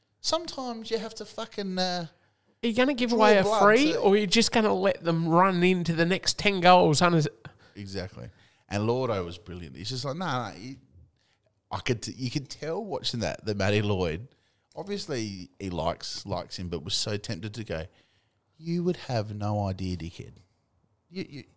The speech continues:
Speaker 1: you're, you're a little journo, you're a little squash player, Tommy Morris if you want in the off season, but you'd have no idea about, uh, how intimidating the game is and how you go, 'Right, we need to do something here.'" And then he, he brought up Lordy,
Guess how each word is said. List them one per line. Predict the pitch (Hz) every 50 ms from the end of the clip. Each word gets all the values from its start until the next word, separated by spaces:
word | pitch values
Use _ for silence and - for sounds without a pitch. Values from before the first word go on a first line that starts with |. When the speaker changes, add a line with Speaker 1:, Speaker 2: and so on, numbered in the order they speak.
| _ 123
Speaker 1:
you're, | 135 156 156 151 147 120 -
you're | 147 147 147
a |
little | 151 165 170 180 170
journo, | 147 156 151 151 151 151 151 151 151 151 147
you're | 143 139
a |
little | 143 156 160 156
squash | - - - 147 139 - - -
player, | - 143 135 135 135 135 131 127 127 - - - - - - _ _ - - 117 - _ - 143 135 -
Tommy | - 147 147 147
Morris | 147 135 127 123 120 - -
if | 120 - -
you | 120
want | 117 117 113 117
in | 117 113 113
the | 113
off | 110 110 -
season, | - - 110 104 104 101 110 110
but | 104 104 95 - _ - - - _ _ _ _ -
you'd | 170 185 180
have | 185 160 165
no | 160 151 147 143 135
idea | 120 110 110 101 92 80 71 95 113 135 - _ _ _ _ _ _ _ -
about, | 107 104 107 98 90 82 - - - - -
uh, | 113 95 92 92 92 92 90 - _ _ _ _ _ _ _ _ _ _ _
how | - - 95 107 98 95 95 95 95 - - -
intimidating | - 104 104 - - - 131 120 107 101 98 95 95
the | 87 92
game | 85 90 87 92 92 92 87
is | 85 90 98
and | 95 98
how | 98 101
you | 98 92 90 95
go, | 92 92
'Right, | 92 95 90 78 71
we | 104 104
need | 107 104 98
to | 92 90
do | 82 85 90 95
something | - - 73 67 101 95
here.'" | - 73 76 - _ - _ _ _ _ -
And | - 110 120
then | 127 120
he, | 117 104 92 95 -
he | 104 101
brought | 92 110 104 101 98
up | 92 85 58
Lordy, | 87 95 95 98 104 92 90 85 85 -